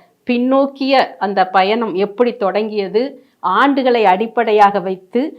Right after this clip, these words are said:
இவ்வளவு தெளிவாக, விளக்கமாக வேறு யாராவது சொல்லியிருப்பார்களா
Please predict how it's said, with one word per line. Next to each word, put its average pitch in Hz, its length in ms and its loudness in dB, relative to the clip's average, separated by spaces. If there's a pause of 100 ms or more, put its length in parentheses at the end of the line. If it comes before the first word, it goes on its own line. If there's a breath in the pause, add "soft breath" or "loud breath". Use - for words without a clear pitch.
(200 loud breath)
இவ்வளவு 269 580 0
தெளிவாக, 226 560 2 (340)
விளக்கமாக 240 760 0 (440 loud breath)
வேறு 240 340 4
யாராவது 233 460 4 (100)
சொல்லியிருப்பார்களா 208 840 0